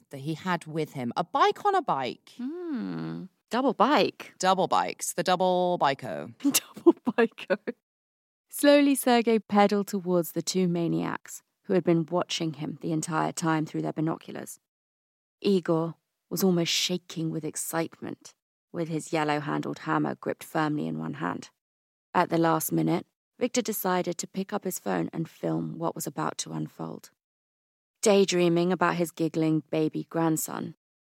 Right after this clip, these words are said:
Speaker 2: Sergei pedaled past the green Daewoo when suddenly a hammer smashed into his face, sending the unsuspecting man straight to the floor.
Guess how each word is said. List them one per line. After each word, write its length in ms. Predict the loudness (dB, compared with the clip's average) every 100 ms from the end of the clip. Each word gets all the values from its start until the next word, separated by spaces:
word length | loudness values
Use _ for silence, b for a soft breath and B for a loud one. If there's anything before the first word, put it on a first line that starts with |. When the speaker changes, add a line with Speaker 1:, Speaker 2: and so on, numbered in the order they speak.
| _ -12
Speaker 2:
Sergei 480 | 0 2 4 2
pedaled 400 | 2 0 0 -2
past 380 | -2 0 0 -4
the 80 | -6
green 300 | -2 0 0
Daewoo 440 | -2 -4 -4 -8 -12 _ _ _ -8
when 140 | -4
suddenly 760 | -2 0 0 0 -2 -4 -10 -14 _ _ _ _ -10
a 60 | -8
hammer 500 | -6 -2 0 0 -2
smashed 760 | -6 -6 -2 -2 -2 -6 -12
into 260 | -10 -10 -10
his 160 | -14 -12
face, 480 | -10 -10 -8 -10 _ _ _ _ _ _ -14
sending 500 | -4 0 2 2 0
the 160 | -2
unsuspecting 800 | 0 0 -2 -6 -8 -8 -6 -6
man 260 | -4 -4 -6
straight 360 | -6 -8 -10
to 80 | -12
the 100 | -18
floor. 380 | -18 -16 -14 -16